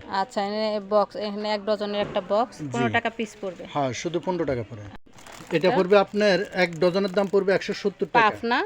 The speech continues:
Speaker 2: জি। ব্লেন্ডার পাফ।
Speaker 1: একশো সত্তর টাকা?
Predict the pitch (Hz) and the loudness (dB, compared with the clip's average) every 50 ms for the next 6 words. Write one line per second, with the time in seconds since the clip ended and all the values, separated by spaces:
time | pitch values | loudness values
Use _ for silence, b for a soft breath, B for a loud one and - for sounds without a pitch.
0 | 427 359 - _ - 143 139 165 151 127 113 98 - - _ - - - _ _ | -4 -8 -14 _ -14 -10 -4 -2 -2 -2 -2 -8 -16 -20 _ -20 -20 -20 _ _
1 | _ _ _ _ - 160 170 175 185 175 190 180 - - 151 - 359 294 - 320 | _ _ _ _ -4 0 4 4 6 6 4 4 4 4 2 2 0 2 4 4
2 | 277 254 | 6 6